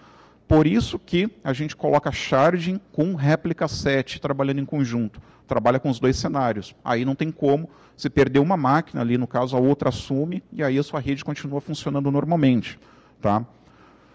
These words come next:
E, não, pa-, só volta o outro, por favor. Existe um, um esquema também, que é outro grande erro que as pessoas cometem, que a gente vê muito aí a-, acontecer isso, que pra, pra criar um sharding,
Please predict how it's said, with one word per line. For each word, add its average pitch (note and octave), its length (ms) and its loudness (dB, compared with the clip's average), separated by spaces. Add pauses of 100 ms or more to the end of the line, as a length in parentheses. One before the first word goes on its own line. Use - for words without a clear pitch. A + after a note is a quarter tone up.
(380)
E, C#3+ 440 6 (640)
não, D3 100 2
pa-, - 140 -8 (180)
só - 100 -10
volta F3+ 240 0
o C3+ 40 2
outro, A#2+ 180 2
por - 140 -12
favor. A#2+ 340 -4 (1160)
Existe D3 360 0
um, F#3+ 240 -2
um D3+ 60 2
esquema C#3+ 480 2
também, B2+ 240 0
que C3+ 120 -4
é - 20 2
outro D3+ 340 2
grande C3+ 380 2
erro C3+ 240 4
que B2+ 60 -6
as - 80 -8
pessoas - 300 -8
cometem, A#2+ 600 -2 (640)
que - 60 -10
a - 20 -8
gente B2+ 220 -8
vê B2+ 100 2
muito C3+ 300 0
aí A#2+ 120 0
a-, A2+ 80 -2
acontecer B2+ 640 -4
isso, B2+ 400 -2 (240)
que - 100 -10
pra, - 180 -2
pra - 220 -4
criar F#3+ 240 -4
um D3 100 -4
sharding, C3 600 0